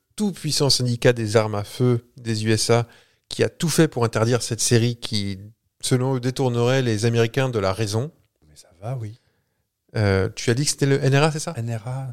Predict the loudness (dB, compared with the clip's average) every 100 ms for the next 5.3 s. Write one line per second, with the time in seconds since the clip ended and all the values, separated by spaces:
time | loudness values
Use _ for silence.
0 | -8 -10 -8 -8 -4 0 0 -2 -6 _
1 | -2 2 2 4 2 2 0 -4 -4 -6
2 | -6 -6 -4 -4 -4 -6 -2 0 2 2
3 | 4 4 4 -2 -2 -2 0 0 0 -2
4 | -2 -4 0 0 2 0 2 0 0 -2
5 | 0 -4